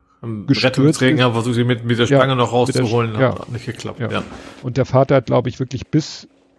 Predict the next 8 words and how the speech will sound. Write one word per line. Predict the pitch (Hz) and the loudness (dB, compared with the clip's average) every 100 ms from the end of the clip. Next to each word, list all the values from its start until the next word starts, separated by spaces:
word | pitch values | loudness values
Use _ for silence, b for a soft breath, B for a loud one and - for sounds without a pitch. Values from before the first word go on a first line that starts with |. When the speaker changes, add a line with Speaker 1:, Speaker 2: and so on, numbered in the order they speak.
| _ | _
Speaker 2:
bis | 139 143 - - | 0 0 -4 2
jetzt | 127 - - - | 2 2 -6 -16
quasi | - 135 127 117 120 120 | -2 2 4 2 -4 -4
noch | 123 - | -6 -2
gehofft, | 123 127 - - - - | 0 2 0 -6 -16 -8
äh, | |
den | 120 117 60 - - 64 60 - 123 117 - 127 120 | -6 -4 -6 -8 -10 -10 -12 -14 -14 -14 -4 -2 2
mal | 117 113 | 4 4